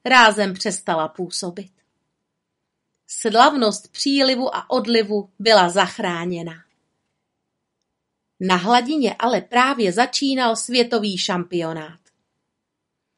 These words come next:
Kylie a Merlia rychle plavali na břeh. Merlia byla nešťastná, protože si myslela, že už se nikdy nebude moct zúčastnit žádného závodu.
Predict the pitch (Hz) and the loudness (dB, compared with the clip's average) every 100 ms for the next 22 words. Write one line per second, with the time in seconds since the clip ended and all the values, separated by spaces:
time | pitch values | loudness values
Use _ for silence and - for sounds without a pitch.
0 | _ _ _ 208 233 247 240 233 190 214 | _ _ _ 4 4 4 0 0 0 0
1 | 226 247 202 190 240 - 190 240 226 214 | 0 2 2 2 0 -6 -6 0 2 2
2 | 208 196 175 - 165 - _ _ _ _ | 0 -2 -6 -8 -14 -16 _ _ _ _
3 | _ _ _ _ _ _ _ _ 233 247 | _ _ _ _ _ _ _ _ 2 4
4 | 233 226 214 220 214 202 226 - 247 - | 6 6 4 4 4 2 -2 -4 -8 -8
5 | - 190 185 - _ _ - 277 285 285 | -10 -10 -10 -16 _ _ -2 -2 0 -2
6 | 294 247 226 262 - 277 226 214 262 240 | -2 -2 -2 -4 -2 2 4 2 -2 -6
7 | - 214 240 247 208 208 233 262 226 196 | -4 -2 0 0 0 0 -2 0 -2 -2
8 | 185 - 247 247 247 240 - 196 190 240 | -6 -8 -8 -6 -6 -6 -6 -6 0 2
9 | 226 214 208 190 185 180 165 165 160 175 | 2 2 0 -2 -2 0 0 -4 -10 -14